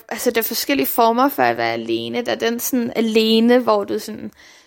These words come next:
selv har valgt det, og måske har brug for at oplade, og så der er også sådan den alene, som der er lige nu i coronakarantænen, hvor man på en eller anden måde indser, at man skal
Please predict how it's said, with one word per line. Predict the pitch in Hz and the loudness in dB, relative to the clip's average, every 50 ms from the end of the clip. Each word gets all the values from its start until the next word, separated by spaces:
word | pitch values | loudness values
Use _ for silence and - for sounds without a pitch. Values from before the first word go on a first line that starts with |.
| _ - | _ -12
selv | - - 247 226 233 | -4 0 2 2 2
har | 214 226 | 2 0
valgt | 214 226 - 220 - - - - - | 0 0 2 2 2 0 -4 -6 -2
det, | - 254 247 | 0 0 0
og | 233 220 | 0 -2
måske | 220 220 - - 240 | -4 -6 -4 -4 -4
har | 226 | -2
brug | - 240 233 | -2 -4 -4
for | - - | -2 -4
at | - - - 226 | -4 0 0 0
oplade, | 240 240 - 311 294 277 254 240 233 - - | 0 2 2 4 4 4 4 2 0 -2 -2
og | - 220 208 | -4 -4 -4
så | - - 226 | -4 -4 -4
der | 226 226 | -2 -2
er | 220 226 233 233 | -2 0 0 -2
også | 233 - - - | -2 -2 -4 -6
sådan | 254 233 226 226 - - | -6 -6 -6 -6 -4 -4
den | 226 233 233 | -2 -2 0
alene, | 220 220 214 214 214 208 208 214 220 | -2 -2 -2 -2 -2 -2 -2 -4 -4
som | 226 - 262 247 | -4 -4 -6 -4
der | 247 - | -2 -2
er | 240 | 0
lige | 233 226 220 220 | 0 0 0 0
nu | 220 | -2
i | 220 | -2
coronakarantænen, | - - - - 233 220 226 220 247 285 330 320 - 247 247 226 233 - - 240 233 220 220 214 214 220 226 226 - - - - - - - - - - _ - | -4 -6 -4 -4 -4 -2 0 2 2 2 0 0 -2 -2 -2 -2 -4 -4 -4 -2 -2 -2 -2 -2 -2 -2 -4 -4 -6 -10 -18 -18 -16 -16 -16 -16 -18 -20 _ -8
hvor | 226 220 226 226 226 | -2 0 2 2 2
man | 226 226 220 226 | 2 2 0 0
på | - 247 | -2 -2
en | - - | 0 0
eller | 226 226 226 226 | 0 2 2 0
anden | 226 233 | 2 2
måde | 233 233 226 226 226 233 247 262 262 269 269 - 277 262 269 - - _ _ _ _ _ _ _ | 2 4 4 6 6 6 6 6 4 4 4 2 0 0 -2 -4 -6 _ _ _ _ _ _ _
indser, | - 233 240 247 247 - - 277 247 233 | -2 -2 0 -2 -2 -2 -2 0 2 2
at | 220 - - - 208 208 - - - | 2 0 0 -2 -4 -4 -4 -6 -8
man | 220 220 214 208 208 208 214 214 - - - - - - - - _ _ _ _ _ - | -4 -2 0 0 0 -2 -4 -8 -10 -14 -20 -20 -20 -20 -20 -20 _ _ _ _ _ -8
skal | - - - - - - - - 233 220 220 220 214 214 208 202 76 - | -4 -2 0 0 0 -2 -4 -2 2 2 4 4 4 2 2 0 -2 -6